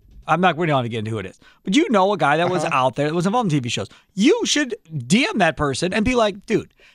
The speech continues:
Speaker 1: can I just come hang out on set just to watch one of these game shows and just kinda see what it's all about?" Just so you could see and get an idea of how
Speaker 2: Okay,
Speaker 1: crazy
Speaker 2: how about this?
Speaker 1: that
Speaker 2: How
Speaker 1: is.
Speaker 2: about this? What about being, like, the announcer guy on a game show?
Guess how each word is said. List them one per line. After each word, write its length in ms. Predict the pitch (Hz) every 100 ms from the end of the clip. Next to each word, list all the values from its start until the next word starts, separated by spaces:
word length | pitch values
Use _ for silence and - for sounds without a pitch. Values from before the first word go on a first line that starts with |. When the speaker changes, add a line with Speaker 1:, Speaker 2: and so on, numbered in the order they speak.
| _
Speaker 1:
can 100 | 214
I 160 | 302 403
just 140 | 226
come 180 | - 208
hang 280 | 139 170 180
out 180 | 170 170
on 140 | 147
set 380 | - 156 151 -
just 220 | 185 180
to 60 | 165
watch 320 | 135 139 -
one 140 | 143
of 40 | 139
these 120 | 123
game 220 | 123 120
shows 240 | - 135
and 100 | 147
just 220 | 160 196 -
kinda 200 | 175 147
see 180 | - 147
what 200 | 135 131
it's 120 | 127
all 160 | 120 117
about?" 320 | 104 104 - _ _ _ _
Just 340 | 587 - -
so 200 | - -
you 140 | 403 427
could 200 | 392 294
see 320 | - 392 359
and 140 | 226 156
get 140 | 330
an 140 | 302 269
idea 400 | 247 196 214 180
of 160 | 170
how 220 | - 202 208
Speaker 2:
Okay, 120 | 180
Speaker 1:
crazy 180 | 190 185
Speaker 2:
how 60 |
about 80 | 165
this? 80 | 120
Speaker 1:
that 140 | 170
Speaker 2:
How 60 | 147
Speaker 1:
is. 20 |
Speaker 2:
about 220 | 160 160
this? 240 | - 101 -
What 100 | 143
about 220 | 170 170
being, 340 | 165 165 151
like, 220 | 131 139 -
the 100 | 135
announcer 560 | 120 120 135 127 120
guy 260 | 110 101 85
on 120 | 87
a 60 | 85
game 240 | 90 76
show? 280 | 78 85 -